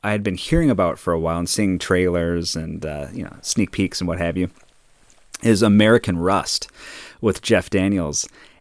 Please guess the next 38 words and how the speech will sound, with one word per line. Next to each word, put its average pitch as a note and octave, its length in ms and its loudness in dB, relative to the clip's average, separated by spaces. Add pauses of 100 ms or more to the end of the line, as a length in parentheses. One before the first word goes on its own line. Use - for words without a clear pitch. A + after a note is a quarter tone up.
And A#2+ 400 4
what C3+ 120 8
I - 20 8
was C3 160 4
kind A#3 200 2
of B2 340 0 (160)
blown B2+ 240 6
away A2 240 4
by F#2 280 2
was F2 260 -2
that F2 220 -2
all A#2+ 280 6
the B2+ 100 2
reviews G2 480 2
that F#2 80 -2
I D#2+ 60 -2
was D#2+ 180 -8
reading E2 560 -6
is F2 200 -8
that E2 300 -6
it F2+ 100 -10
was E2 360 -6
not, F#2 380 -4 (520)
uh, - 100 -10 (120)
not G2+ 220 2
good. A2 280 2 (120)
<laughs> - 1000 -2
Pardon C2 280 -4
the, G#1+ 120 -10 (600)
gotta E2+ 160 -4
drop F2 260 -2
in E2+ 60 -2
the E2 80 -2
name E2 160 -4
title E2+ 220 -6
whenever E2+ 240 -6
I D#2+ 60 -6
can. E2 300 -6